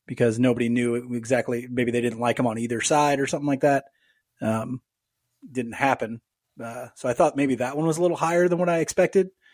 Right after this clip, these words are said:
And, uh, Brock Wilken was a little higher than what I expected too, but no, none of the, nothing top twenty was shocking. Nothing. Nothing today. Oh,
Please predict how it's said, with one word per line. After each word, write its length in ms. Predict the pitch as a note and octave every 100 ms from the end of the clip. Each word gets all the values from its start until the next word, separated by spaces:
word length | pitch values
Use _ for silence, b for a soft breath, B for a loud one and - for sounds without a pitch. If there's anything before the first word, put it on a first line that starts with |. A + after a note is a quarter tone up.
| b b b _
And, 380 | C#3 A#2+ A2+ A2+
uh, 220 | A#2 A2+
Brock 380 | A2+ C3 C3+ B2+
Wilken 360 | C3 C3 C#3+ A#2+
was 160 | A2
a 40 | A#2
little 180 | A2+
higher 200 | A2 A#2
than 120 | A2+ A#2+
what 100 | A#2
I 80 |
expected 500 | A2+ - A#2+ A2 B2 G#2+
too, 220 | C3 A#2+
but 220 | A#2+ A#2 _ _ _ _ _ _ _ _ -
no, 120 | D3
none 220 | D3 E3+
of 60 | G3+
the, 200 | D#3 C#3+
nothing 400 | C#3+ A3 A#3+ E3+
top 260 | - F3+ -
twenty 300 | - E3+ D3+
was 160 | A#2+
shocking. 500 | - - A2+ - - _ _ _ -
Nothing. 320 | B2+ - - _ _ _ _ _ _ _ _ _ _ _ _ _ _
Nothing 220 | D3+ G3
today. 460 | F#3 A#2+ C#3+ D#3+ A#2+
Oh, 240 | C3+ C3